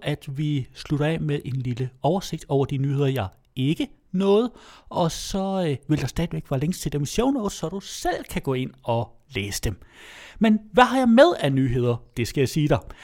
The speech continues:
Arkæologer finder hemmelig tunnel under metroudgravning.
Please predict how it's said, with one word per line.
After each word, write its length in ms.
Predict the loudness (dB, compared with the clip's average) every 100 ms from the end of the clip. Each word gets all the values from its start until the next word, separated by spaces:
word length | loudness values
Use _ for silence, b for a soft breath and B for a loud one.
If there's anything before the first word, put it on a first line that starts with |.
| B B B B B B B _ _ _ _ _ _ 2
Arkæologer 800 | 4 4 6 8 6 6 2
finder 340 | 2 4 4 4
hemmelig 420 | 4 4 4 2
tunnel 400 | 4 4 4 0
under 280 | 0 2 2
metroudgravning. 1200 | 0 2 2 0 -2 0 0 0 -4 -4 -6 -12